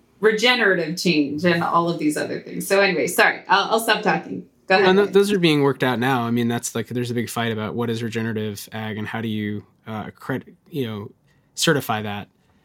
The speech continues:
Speaker 2: Um, but again, that wouldn't be the, the problem. I think that, that companies focused on, you know, burgers, when th-, that, that's like a catachresis, like it's a term that stands in for lots of terms.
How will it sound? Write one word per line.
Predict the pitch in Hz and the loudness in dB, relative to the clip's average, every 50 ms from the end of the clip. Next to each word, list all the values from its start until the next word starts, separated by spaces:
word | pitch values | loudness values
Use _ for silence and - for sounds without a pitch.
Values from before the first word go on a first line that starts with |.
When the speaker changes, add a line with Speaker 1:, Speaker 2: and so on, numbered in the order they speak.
| _ _ _ _ - | _ _ _ _ -6
Speaker 2:
Um, | 123 120 120 117 110 110 110 - _ _ _ _ - - _ _ _ _ _ | -4 -4 -2 -2 -4 -4 -6 -8 _ _ _ _ -20 -20 _ _ _ _ _
but | 160 151 143 | 2 4 4
again, | 147 139 151 143 143 | 4 2 2 2 2
that | 147 147 160 | 0 2 2
wouldn't | 175 165 151 131 | 2 4 4 2
be | 123 127 127 123 120 113 101 - _ _ _ _ _ _ _ _ _ _ _ | 2 2 2 2 2 0 -2 -8 _ _ _ _ _ _ _ _ _ _ _
the, | - - _ _ _ _ _ _ _ | -10 -10 _ _ _ _ _ _ _
the | - 139 | -6 -6
problem. | - - - - 185 190 196 180 165 147 135 | -6 -2 2 4 6 6 6 4 2 2 2
I | 131 127 | 2 2
think | 131 - 139 131 131 - | 2 0 0 0 0 -2
that, | 127 110 - - - _ | -2 -2 -4 -4 -10 _
that | 123 131 120 - | -6 -6 -6 -6
companies | - - 143 135 127 131 135 131 123 120 113 - - - - _ _ | -4 -4 -4 -2 0 0 2 2 2 0 0 -2 -4 -6 -8 _ _
focused | - - 135 127 123 - 123 - - - | -10 -6 -4 -4 -2 -2 -4 -4 -6 -6
on, | - 123 120 113 110 107 104 - _ _ _ _ _ _ _ _ _ _ _ _ _ _ _ _ | -6 -6 -6 -6 -6 -8 -10 -14 _ _ _ _ _ _ _ _ _ _ _ _ _ _ _ _
you | 135 127 | -4 -4
know, | 117 113 107 | -2 -2 -2
burgers, | 104 139 143 139 135 120 117 110 113 110 104 | -2 0 2 2 2 0 0 0 0 0 -2
when | 123 127 123 | -2 0 0
th-, | 127 - 131 | 0 0 0
that, | 135 135 120 | -2 -2 0
that's | 147 143 - - | -2 -2 0 0
like | 160 131 135 | 0 0 -2
a | |
catachresis, | 123 - 139 131 123 120 - - 131 131 - - 139 - - | -4 -2 0 0 0 -2 -2 -2 0 0 2 0 -2 -2 -2
like | 120 113 120 | -2 -2 -2
it's | 120 - | -4 -4
a | 123 | -6
term | - - 135 127 123 | -4 -2 -2 0 0
that | 120 110 - | 0 -2 -4
stands | - - 131 123 120 113 113 | -2 -2 0 0 0 0 -2
in | 117 113 110 | -2 -2 -2
for | - 120 113 | -2 -2 0
lots | 107 107 107 - - | 2 2 0 0 -4
of | 127 - | -6 -4
terms. | - 135 127 127 123 120 - - | -2 -2 0 0 0 -2 -4 -10